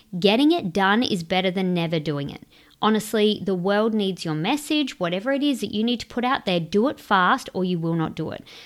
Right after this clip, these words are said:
So that's number one. Number two, you're somebody who says things like, "Oh, I know, I already know it all. I know, I know, I know, I know."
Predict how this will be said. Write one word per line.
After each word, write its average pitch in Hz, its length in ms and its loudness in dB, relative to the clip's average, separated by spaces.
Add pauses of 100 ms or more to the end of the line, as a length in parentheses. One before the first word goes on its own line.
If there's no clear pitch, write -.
So 185 260 0
that's 196 320 -2
number 285 260 2
one. 165 400 0
Number 277 280 2
two, 240 580 0 (540)
you're 233 200 2
somebody 269 460 2
who 254 160 0
says 208 320 -2
things 208 320 -2
like, 180 400 0
"Oh, 220 340 2
I 202 140 0
know, 160 560 -2
I - 20 -8
already 190 300 -2
know 151 220 0
it 151 80 -2
all. 151 320 -2 (200)
I 220 120 0
know, 196 280 2
I 190 120 -2
know, 165 280 0
I 170 80 0
know, 156 260 -2
I 156 40 -2
know." 139 220 -6